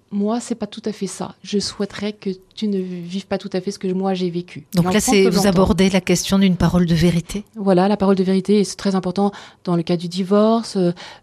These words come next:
Speaker 1: euh, lorsqu'on se remet avec quelqu'un d'autre. Euh, qu'est-ce que c'est que la famille ? Voilà. Et en fait, c'est des questions que se pose l'enfant, euh, très jeune, hein. Et c'est vrai qu'il faut que cette parole de vérité soit donnée dans l'enfance,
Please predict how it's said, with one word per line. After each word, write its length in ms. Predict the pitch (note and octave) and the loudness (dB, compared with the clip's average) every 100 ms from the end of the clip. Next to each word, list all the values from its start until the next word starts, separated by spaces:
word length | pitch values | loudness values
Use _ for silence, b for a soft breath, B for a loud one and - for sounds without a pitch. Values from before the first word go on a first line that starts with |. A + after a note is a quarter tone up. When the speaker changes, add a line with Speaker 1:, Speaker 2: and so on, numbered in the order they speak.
| _ | _
Speaker 1:
euh, 140 | F3+ F3 | -2 0
lorsqu'on 260 | F3 - | 0 -4
se 100 | F#3+ - | -8 -4
remet 180 | F3+ E3+ | -2 0
avec 160 | E3+ | -2
quelqu'un 300 | F3 E3+ F#3 | -4 -2 -2
d'autre. 560 | F#3 G3+ A3 A#3 - - B B B B F3+ | 0 0 0 -4 -10 -20 B B B B -2
Euh, 560 | E3+ E3+ E3 E3+ F3+ G3+ G#3+ - _ _ _ - | 0 2 2 0 -4 -8 -12 -16 _ _ _ -2
qu'est-ce 180 | G3+ | -2
que 80 | - | 0
c'est 180 | G3+ G3+ | -4 -2
que 80 | F#3+ | -2
la 80 | F#3 | 0
famille ? 540 | G3+ G#3 A#3+ B3 B3 A#3+ _ B B B B B | 2 2 4 2 0 -6 _ B B B B B
Voilà. 260 | F#3+ F#3 A#3+ | -4 -2 -2
Et 100 | - | 0
en 40 | F3+ | 0
fait, 120 | C4 | 0
c'est 140 | B3+ | -4
des 80 | G3 | -4
questions 240 | F#3+ F#3 A#3 | -4 -2 -2
que 160 | A3 | -2
se 140 | G3 G3+ | -2 -2
pose 220 | G3 F3+ | -2 -2
l'enfant, 360 | E3+ - A3 F#3 | -2 -2 0 0
euh, 100 | E3 | -2
très 240 | - A3+ | -2 -2
jeune, 320 | G#3+ B3 D#3+ D#3+ - | 2 2 0 -6 -8
hein. 220 | F#3 A#3+ B B B B - | -6 -6 B B B B -4
Et 140 | F#3+ | -4
c'est 200 | - G#3+ | -2 0
vrai 160 | A3 A3+ | 0 2
qu'il 440 | G3 F3 - F#3+ | 0 -2 -4 -6
faut 180 | - A3 | -2 0
que 80 | F#3 | 0
cette 180 | F#3+ | -2
parole 220 | F3+ F#3 F#3+ | 0 2 4
de 80 | |
vérité 300 | E3+ F3 F#3 | 2 2 0
soit 140 | A#3+ G3 | -2 -2
donnée 280 | F#3 F#3 F3+ | 0 0 -2
dans 240 | E3 E3+ | -2 -2
l'enfance, 680 | E3 E3 A3 C#4 - - | -2 -2 0 0 -4 -10